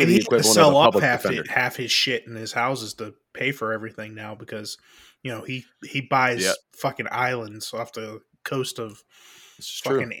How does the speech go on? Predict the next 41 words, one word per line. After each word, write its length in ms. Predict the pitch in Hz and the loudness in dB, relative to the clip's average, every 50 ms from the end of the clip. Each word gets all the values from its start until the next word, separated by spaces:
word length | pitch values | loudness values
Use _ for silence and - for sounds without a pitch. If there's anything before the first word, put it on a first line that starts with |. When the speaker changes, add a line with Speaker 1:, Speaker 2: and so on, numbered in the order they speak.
| - - | -8 -8
Speaker 1:
Antigua 560 | 127 123 120 - 143 131 135 - - 131 113 | -6 -6 -6 -4 -4 -6 -6 -4 -2 -2 -2
or 180 | 107 107 107 107 | 0 -2 -4 -6
whatever. 460 | 107 110 110 110 110 104 113 110 - - _ _ - | -6 -6 -6 -6 -6 -8 -8 -12 -14 -16 _ _ -14
Speaker 2:
He, 260 | 98 95 98 90 - _ | -10 -10 -10 -10 -10 _
he 160 | - 85 92 | -10 -8 -6
is 140 | 117 117 123 | -6 -6 -6
a 20 | |
pirate. 380 | - - 139 175 151 87 - - _ _ _ _ _ _ _ _ _ _ _ - | -4 -2 -2 0 -2 -2 -4 -8 _ _ _ _ _ _ _ _ _ _ _ -16
Speaker 1:
Yeah. 120 | - - 214 | -14 -14 -14
Speaker 2:
So, 320 | - - - 92 90 85 - _ _ _ _ _ _ _ | -12 -10 -8 -8 -8 -10 -12 _ _ _ _ _ _ _
I 60 | - 90 | -18 -16
mean. 160 | 87 85 80 _ _ _ _ _ _ _ _ _ _ _ _ _ _ _ _ _ _ _ _ _ - | -16 -16 -16 _ _ _ _ _ _ _ _ _ _ _ _ _ _ _ _ _ _ _ _ _ 2
Speaker 1:
I, 160 | 143 156 139 - - | 4 4 4 2 -2
I, 320 | - 110 123 131 127 135 - - - - | -4 -2 -2 -2 -2 -4 -6 -12 -16 -14
they've 240 | 143 143 151 175 180 | -6 -2 0 2 2
been 120 | 220 220 | 2 2
showing 340 | - - 226 214 208 196 185 | 4 4 4 4 2 2 -2
this 160 | 175 160 - | -2 -2 -2
case 320 | - - 156 156 160 - - | -2 -2 -2 -2 -2 -2 -4
on 140 | 127 117 | -6 -6
Court 260 | - - 143 135 131 - | -6 -6 -6 -8 -8 -8
T 160 | - 131 123 | -10 -10 -10
V, 180 | 117 123 123 120 | -6 -4 -4 -4
I 40 | 113 | -4
think. 320 | - - 117 110 104 - _ _ _ _ _ _ _ _ _ _ _ _ _ _ _ _ - - - _ _ _ _ _ _ _ _ _ - - | -6 -8 -12 -12 -14 -16 _ _ _ _ _ _ _ _ _ _ _ _ _ _ _ _ -20 -20 -20 _ _ _ _ _ _ _ _ _ -14 -6
And, 300 | - 143 135 123 113 110 | -4 -2 -2 0 0 -2
uh, 180 | 113 107 107 101 | -2 -2 -2 -2
or 120 | 113 135 131 | -2 0 2
Speaker 2:
Huh. 40 | 131 | 4
Speaker 1:
whatever, 280 | 139 135 139 139 131 120 | 6 8 8 8 6 6
whatever 360 | 131 151 160 156 139 135 131 | 6 6 6 6 6 4 0
it 80 | 120 | -2
is, 120 | 120 117 - | -4 -6 -6
True 220 | - - 147 135 | -6 -4 -4 -4
T 180 | - - 131 120 | -4 -6 -8 -8
V. 120 | 110 - 110 | -8 -6 -4
I, 240 | 127 131 - 120 143 | -2 -2 0 0 0
I 20 | |
don't 100 | 143 139 | 0 0
know. 180 | 135 135 127 117 | -2 -2 -2 -2
Uh, 220 | - 127 127 - | -4 -4 -6 -8